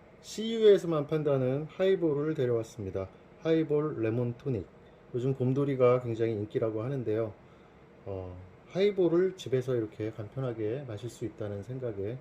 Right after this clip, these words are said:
가슴이 떨리는데요. 그 맛이 어떨지 궁금합니다. 아, 가격은 씨유 편의점에서 지금은 세 병, 어, 세 캔에 만 이천 원입니다.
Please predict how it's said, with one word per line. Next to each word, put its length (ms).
가슴이 300
떨리는데요. 680
그 60
맛이 260
어떨지 800
궁금합니다. 600
아, 520
가격은 760
씨유 480
편의점에서 880
지금은 500
세 320
병, 380
어, 120
세 220
캔에 440
만 160
이천 280
원입니다. 440